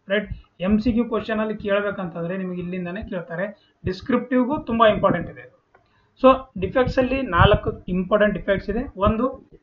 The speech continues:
defect due to seasoning, Seasoning ಅಂದ್ರೆ ಮಾಯಿಶ್ಚರ್‌ನ remove ಮಾಡುವಾಗ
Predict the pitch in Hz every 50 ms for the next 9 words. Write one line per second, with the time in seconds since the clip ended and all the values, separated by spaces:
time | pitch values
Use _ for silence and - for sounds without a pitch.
0 | _ _ - 175 202 202 - 254 254 220 202 208 247 247 - 254 254 247 - 208
1 | 185 175 180 214 233 247 - - _ _ _ _ - 185 185 196 202 202 202 202
2 | 202 185 170 175 180 170 - - 202 196 196 202 202 185 175 170 190 196 196 190
3 | 190 190 190 185 185